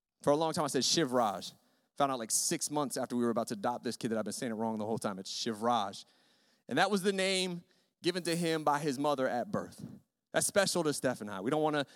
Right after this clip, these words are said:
take that away from him, his, his culture, his mother, what he's coming from. So his birth certificate now reads Titus Shivraj White.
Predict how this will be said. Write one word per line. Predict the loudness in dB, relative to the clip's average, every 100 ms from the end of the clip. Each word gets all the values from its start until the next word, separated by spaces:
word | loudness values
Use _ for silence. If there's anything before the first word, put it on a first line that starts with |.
| -8
take | 2 2 4
that | 4
away | 6 4 4
from | 2 0
him, | 2 0
his, | 0 -2 -4 -8
his | -4 0
culture, | 2 2 2 -2
his | 0 0
mother, | 2 2 4 2
what | 4 0
he's | 0
coming | 0 0 -2
from. | -2 -2 -2 -8 _ _ _ _ _ _ _ _ _ _ _ _ _ _
So | 6 6
his | 8
birth | 6 6
certificate | 2 -2 0 0 0 -4 -2
now | 2 4 4
reads | 2 -2 -4 _ _ _
Titus | 2 2 2 -2 -4 -2
Shivraj | -2 0 2 2 2 0
White. | -2 0 0 -2